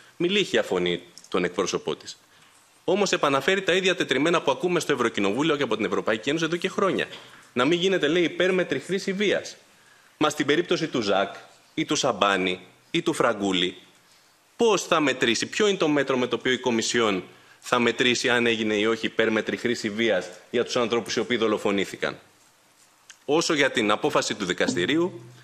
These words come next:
είναι επικίνδυνη εξέλιξη, γιατί αθωώνει ακόμη και την απροσχημάτιστη αστυνομική βία. Στην πραγματικότητα τι κάνει; Υποστηρίζει τους κατασταλτικούς μηχανισμούς που τα κράτη-μέλη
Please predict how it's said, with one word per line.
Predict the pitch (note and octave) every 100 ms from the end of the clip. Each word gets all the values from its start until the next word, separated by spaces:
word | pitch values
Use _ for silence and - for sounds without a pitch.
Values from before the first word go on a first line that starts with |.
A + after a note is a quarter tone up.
| - -
είναι | A2
επικίνδυνη | G#2+ - F2 D#3+ D#3 C3+
εξέλιξη, | F#2+ - A#2 C#3 - F3+ - - -
γιατί | - A2+ A2+
αθωώνει | D3 - A2 G#2+ D3 D#3+
ακόμη | C3 - E3 E3+
και | D3
την | B2 A#2
απροσχημάτιστη | A2 A2+ - A2+ A2 - G#2 B2 E3 D#3+ -
αστυνομική | C3 - A#2 A#2 A#2+ D3+
βία. | D3 E2 - - -
Στην | - A2
πραγματικότητα | A#2 G#2+ G2+ - D#3+
τι | F3+
κάνει; | - F#2 F#2 A2+ - -
Υποστηρίζει | - A2+ A#2+ - A#2 F3+ C#3+ F2+ - - - - _ _ _ - - _ _
τους | B2 A2 -
κατασταλτικούς | B2+ A2+ - G#2 G2 F3 F#3
μηχανισμούς | E3+ D#3 A2+ F2+ E2+ E2+ - - _ _ -
που | G#2+
τα | -
κράτη-μέλη | G2+ B2+ B2 B2 C3+ A2+ G2 F#2 F2+ F#2+